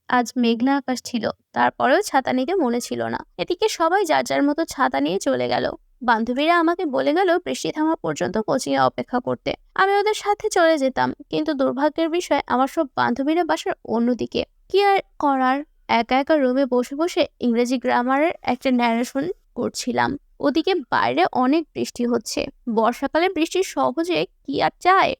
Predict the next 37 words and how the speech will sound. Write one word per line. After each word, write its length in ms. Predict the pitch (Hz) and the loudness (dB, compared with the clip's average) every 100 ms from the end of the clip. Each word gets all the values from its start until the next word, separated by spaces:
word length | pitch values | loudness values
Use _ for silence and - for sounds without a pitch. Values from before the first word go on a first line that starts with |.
| _ | _
আমি 260 | - 262 269 | -2 0 0
বসে 320 | 233 240 311 | 0 -2 0
না 100 | 320 | 0
থেকে 260 | 339 415 349 | 0 0 2
ন্যারেশন 440 | 240 233 247 277 | 2 2 -2 0
মেলাতে 380 | 262 254 - - - | 2 2 0 -4 -8
অনেক 260 | - 254 294 | -4 -2 -2
চেষ্টা 320 | - 233 - 240 | -4 -8 -6 -6
করলাম, 420 | 247 120 - 294 - - | -2 0 -2 -4 -10 -2
কিন্তু 240 | 349 339 | 0 0
পারছিলাম 600 | 349 247 233 - 247 240 | 2 2 0 -2 -4 -2
না। 180 | 233 - - _ | -4 -4 -8 _
তাই 160 | - 247 | -2 -2
ভাবছিলাম 640 | 247 247 - 320 302 320 | -2 -4 -4 -2 0 0
স্যারের 340 | - 127 127 - | 0 -2 -2 0
কাছে 300 | - - 277 | -2 -2 -4
গিয়ে 200 | 165 180 - _ - | -2 -4 -4 _ -8
ঠিক 220 | - 254 - | -4 -4 -2
করে 240 | 262 254 | -2 0
নিয়ে 220 | 240 240 | 0 -2
আসি। 380 | 233 240 - - - - | -2 -6 -8 -8 -10 -2
তখন 300 | 277 - 285 - | 0 2 0 2
অফিসে 440 | 240 240 269 277 | -2 -2 0 0
গিয়ে 220 | 262 202 | 0 -2
স্যারকে 400 | - 262 254 - | 0 0 0 -2
বললাম। 420 | 277 277 320 285 | 0 0 2 0
স্যার 320 | 294 - 269 262 | -2 0 2 2
বলল, 360 | 285 285 262 330 _ | 0 2 0 -2 _
"আচ্ছা 300 | - 269 311 - | -4 -2 -2 -2
ঠিক 240 | 285 277 | -4 -2
আছে, 300 | 240 - - - _ - | -2 -2 -6 -8 _ -2
তুমি 260 | 254 247 | 2 2
রুমে 320 | 226 247 240 | 2 0 0
গিয়ে 200 | 233 254 | 0 0
বসো, 520 | 240 - 233 - - 277 | 2 0 -2 -4 -6 -6
আমি 240 | - 233 247 | -2 0 0
আসছি।" 460 | 247 - - - | -2 -4 -8 -8